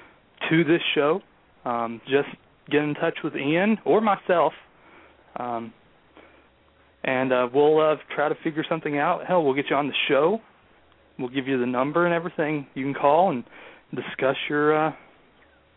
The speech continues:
whatever it is you wanna discuss, whether it be movie, art, whatever. Just, uh, get this show rolling from this point forward.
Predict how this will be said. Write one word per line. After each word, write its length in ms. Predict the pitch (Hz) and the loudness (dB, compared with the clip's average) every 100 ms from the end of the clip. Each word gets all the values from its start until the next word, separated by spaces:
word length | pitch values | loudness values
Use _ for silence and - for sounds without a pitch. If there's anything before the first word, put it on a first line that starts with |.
| _ - - - - - - | _ -20 -20 -20 -20 -20 -6
whatever 260 | 123 131 | -2 0
it 180 | 139 143 | 0 2
is 180 | 147 160 | 2 0
you 120 | 147 | 0
wanna 200 | 156 160 | 2 2
discuss, 440 | 156 - 190 247 - - - - | 0 0 2 2 0 -6 -12 -4
whether 200 | 127 131 | 0 0
it 80 | |
be 80 | 127 | 0
movie, 380 | 135 123 139 160 | 0 0 2 2
art, 320 | 131 151 165 | 2 2 0
whatever. 420 | 139 160 185 120 - - - | -2 -2 0 -2 -4 -18 -4
Just, 300 | 143 - - | -2 -2 0
uh, 220 | 139 139 - _ _ _ - - _ _ | 0 0 -4 _ _ _ -20 -20 _ _
get 120 | - - | -6 0
this 140 | 139 - - - - | 0 0 -8 -8 0
show 260 | 127 135 135 | 4 4 4
rolling 540 | 139 156 175 113 113 - _ _ _ _ _ _ _ - | 2 2 0 -2 -8 -14 _ _ _ _ _ _ _ -10
from 140 | - 127 | -4 -4
this 100 | 123 | -4
point 220 | 151 131 | -4 -2
forward. 400 | - 165 151 131 | 2 4 4 -2